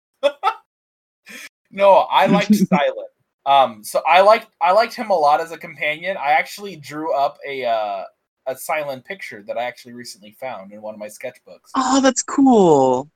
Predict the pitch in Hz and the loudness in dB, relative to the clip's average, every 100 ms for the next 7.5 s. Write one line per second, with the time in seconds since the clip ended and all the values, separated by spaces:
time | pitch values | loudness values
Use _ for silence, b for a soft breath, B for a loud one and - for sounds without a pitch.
0 | _ 127 131 - 131 123 113 107 107 127 | _ -14 -10 -6 -2 0 0 -2 -6 -14
1 | - 175 170 - - 160 - 160 180 170 | -10 -6 -6 -6 -8 -6 -4 -4 -6 -6
2 | 190 190 160 143 139 117 92 92 95 - | -4 -2 -4 -4 -4 -4 -6 -16 -20 -10
3 | 117 - 131 131 127 117 - 123 - 98 | -8 -8 -6 -4 -4 -6 -14 -14 -14 -18
4 | 95 95 107 92 78 - _ _ _ _ | -18 -14 -12 -12 -16 -18 _ _ _ _
5 | _ 117 123 - 139 151 - 117 110 - | _ -12 -12 -8 -6 -6 -6 -8 -10 -12
6 | 127 147 117 104 - 131 117 90 107 98 | -12 -10 -10 -8 -4 -4 -6 -12 -14 -12
7 | 98 98 98 107 92 | -12 -12 -6 -6 -6